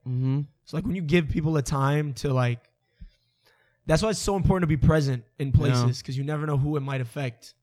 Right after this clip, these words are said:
Speaker 2: when you're
Speaker 1: It's true.
Speaker 2: dealing with people. And a lot of people just rush through things.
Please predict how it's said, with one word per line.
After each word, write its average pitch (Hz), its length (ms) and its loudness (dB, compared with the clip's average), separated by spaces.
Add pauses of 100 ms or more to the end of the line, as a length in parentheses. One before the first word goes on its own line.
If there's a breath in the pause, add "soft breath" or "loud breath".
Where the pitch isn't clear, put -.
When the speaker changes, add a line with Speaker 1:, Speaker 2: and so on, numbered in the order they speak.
Speaker 2:
when 131 140 -8
you're 135 100 -4
Speaker 1:
It's 131 100 -6
true. 123 200 0
Speaker 2:
dealing 143 240 -2
with 127 100 -6
people. 123 380 -8 (840 loud breath)
And 151 160 -6
a - 20 -6
lot 147 160 -2
of 147 60 4
people 156 180 6
just 139 180 -2
rush 135 280 -2
through 139 200 -8
things. 143 600 -10